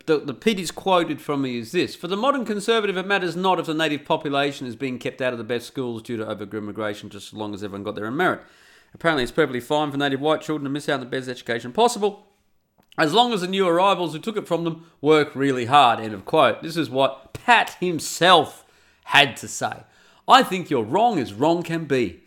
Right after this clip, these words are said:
Having three kids go, kids go through high school in a relatively affluent area, I can say with some authority that the native white children and many others don't work nearly as hard as the Asians. They work for it. They deserve it."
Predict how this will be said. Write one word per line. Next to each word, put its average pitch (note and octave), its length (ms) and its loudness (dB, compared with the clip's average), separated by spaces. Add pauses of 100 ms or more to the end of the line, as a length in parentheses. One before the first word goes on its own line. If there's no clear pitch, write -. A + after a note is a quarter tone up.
(360)
Having A#3 280 2
three A#3 240 -2
kids F3 240 -4
go, F3 200 0
kids - 420 -2
go G3 180 0
through D#3 200 -4
high F#3 200 0
school E3 340 -2
in B2+ 60 -4
a A2+ 60 -4
relatively C#3+ 500 -2
affluent C3+ 300 -4
area, C#3 320 -4 (260)
I A3 140 6
can G#3+ 160 -2
say F#3 180 2
with D#3+ 160 -2
some A3 220 0
authority F#3 400 0
that A#2+ 100 -4
the A#2 100 -6
native E3+ 300 2
white G3 260 2
children E3 400 -2
and A2+ 200 -6
many E3+ 200 -2
others E3 280 -2
don't D#3+ 260 0
work D#3+ 260 2
nearly A3+ 360 0
as E3 80 0
hard F3+ 180 2
as F#3 80 -2
the F3+ 80 -2
Asians. F#3+ 480 -2 (220)
They G#3 180 4
work A#3+ 260 4
for E3 200 0
it. A2 80 -2
They F#3+ 160 2
deserve G3+ 340 2
it." - 160 -4